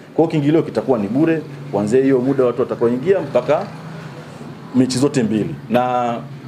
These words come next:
jukwaa kuu tu ndio kutakuwa kuna vigezo vya kuingia. Sio kwamba mtu ataingia na hela, lakini kuna watu tutawalika wakae jukwaa kuu. Wengine watakaa kwenye majukwaa ya kawaida. Tutatoa bajeti zetu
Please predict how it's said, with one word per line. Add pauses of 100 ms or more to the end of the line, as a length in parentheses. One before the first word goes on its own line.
jukwaa
kuu
tu
ndio
kutakuwa
kuna
vigezo
vya
kuingia. (120)
Sio
kwamba
mtu
ataingia
na
hela,
lakini
kuna
watu
tutawalika
wakae
jukwaa
kuu.
Wengine
watakaa
kwenye
majukwaa
ya
kawaida. (220)
Tutatoa
bajeti
zetu